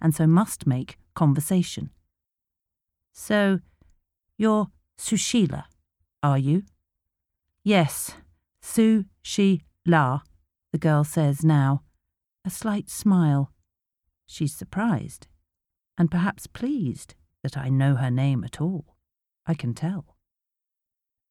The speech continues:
We have exchanged few words on her previous visits. Did I say it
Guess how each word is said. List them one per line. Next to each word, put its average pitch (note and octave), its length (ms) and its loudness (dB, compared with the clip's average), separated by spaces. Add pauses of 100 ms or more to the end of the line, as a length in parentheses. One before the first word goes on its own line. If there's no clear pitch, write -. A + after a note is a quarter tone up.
(200)
We G3 120 4
have E3 120 2
exchanged D3+ 580 0
few G3+ 360 0
words A#2+ 560 -6 (260)
on C#3 120 2
her C3 120 -2
previous B2 520 -4
visits. - 600 -12 (1500)
Did D3+ 160 0
I D3+ 160 4
say D#3 320 0
it - 180 -10